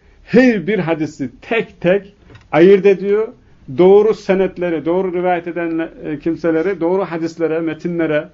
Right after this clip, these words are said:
ekleyip nerede eksiklik varsa onları da tek tek tespit ediyor. Ondan sonra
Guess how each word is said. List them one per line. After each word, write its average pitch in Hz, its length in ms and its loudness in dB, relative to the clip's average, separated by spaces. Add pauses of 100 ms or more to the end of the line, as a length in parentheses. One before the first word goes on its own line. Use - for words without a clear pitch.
(760)
ekleyip 185 580 6 (500)
nerede 214 360 6
eksiklik 180 520 -4
varsa 180 280 0
onları 190 380 -2
da 170 100 -6
tek 220 260 -8
tek 202 180 -4
tespit 156 260 -8
ediyor. 117 280 -14
Ondan 196 340 0
sonra 170 500 -4